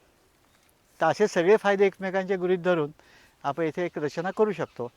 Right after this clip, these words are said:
आणि ती रचना प्रत्येक विभागात प्रत्येक पिकाची वेगळी असते, ती आपण विचारात घेणं आवश्यक आहे. मी कुठेशी आहे,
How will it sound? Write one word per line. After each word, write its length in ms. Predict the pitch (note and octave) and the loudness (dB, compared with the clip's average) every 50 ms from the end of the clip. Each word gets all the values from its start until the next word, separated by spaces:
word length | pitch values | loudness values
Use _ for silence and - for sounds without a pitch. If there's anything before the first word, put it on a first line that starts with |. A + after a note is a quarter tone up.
| _ _ - - - _ _ - - | _ _ -20 -20 -20 _ _ -6 -4
आणि 120 | C#3+ D#3 - | -2 0 0
ती 80 | F#3+ | 2
रचना 320 | F#3 F#3+ E3+ - G3 G3 G#3+ | 2 2 2 0 0 -4 -2
प्रत्येक 360 | - - F3 D#3 - G#3 G#3 | -2 -2 -4 0 2 2 2
विभागात 400 | F#3 G3 F3 D#3+ E3 D#3 F3 F#3+ - - | 4 2 2 2 2 2 2 -2 -2 -2
प्रत्येक 300 | F3+ D3 - - G3 - - | -4 -4 -2 -4 -6 -4 -4
पिकाची 320 | D3+ B2+ F3 F3+ - A3+ | -6 -2 -2 -2 0 2
वेगळी 300 | G#3 F3 D3+ C#3 C#3+ C#3 | 4 4 4 2 2 -2
असते, 280 | A#2+ F#2+ - - - F#2+ - _ _ _ _ _ - - _ _ _ _ _ - _ _ _ _ _ _ - | -2 -4 -8 -14 -20 -20 -20 _ _ _ _ _ -20 -20 _ _ _ _ _ -20 _ _ _ _ _ _ 0
ती 40 | E3+ | 2
आपण 220 | D#3+ D3 - F3+ | 2 2 2 0
विचारात 360 | F3 D3+ B2+ - E3 D#3 F3 | -2 -2 -2 -2 -2 -2 -2
घेणं 180 | E3 D3+ D3+ D#3 | -2 -2 -2 -2
आवश्यक 420 | D#3 C#3 C3 C#3 B2+ D3+ C#3 A#2+ | -2 -2 -2 -4 -6 -6 -8 -6
आहे. 100 | D3 D#3+ | -6 -6
मी 120 | F3+ F#3 F3+ | -6 -6 -8
कुठेशी 460 | - F3+ D3+ - F3+ E3+ - E3 C#3 | -4 -4 -4 -2 -4 -4 -2 -2 -2
आहे, 140 | C#3 E3+ | -2 -2